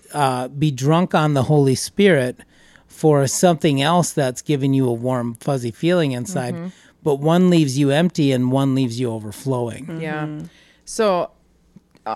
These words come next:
Speaker 2: two things. I wanna get back to my original point, but I also wanna say I tend, I lean analytical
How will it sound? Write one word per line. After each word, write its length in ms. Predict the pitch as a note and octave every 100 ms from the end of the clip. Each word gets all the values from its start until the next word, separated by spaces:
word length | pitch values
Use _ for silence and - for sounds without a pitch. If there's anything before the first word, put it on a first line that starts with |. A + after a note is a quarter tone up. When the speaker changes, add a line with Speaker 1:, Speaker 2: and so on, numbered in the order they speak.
| - E3
Speaker 2:
two 220 | - G3+
things. 260 | F#3+ C#3+ D#3
I 60 | E3
wanna 180 | F3
get 140 | E3+ F3
back 220 | E3+ E3+
to 60 | -
my 80 | D#3
original 320 | D3+ D#3 E3+
point, 280 | - G3 G3
but 100 | E3
I 60 |
also 260 | D#3 E3 F3
wanna 160 | D#3 D#3
say 300 | D3+ C#3+ D3 _ - _ _ _ _
I 440 | E3 G3 G3+ G#3+ - -
tend, 680 | - F#3+ F3 D3 D3 - _ _ _ _ _ _ _ _ -
I 140 | F3+
lean 680 | F3+ E3+ F3+ G3 F3+ D#3 D#3+ -
analytical 760 | - D#3+ D3+ D3+ D3 C#3 C3+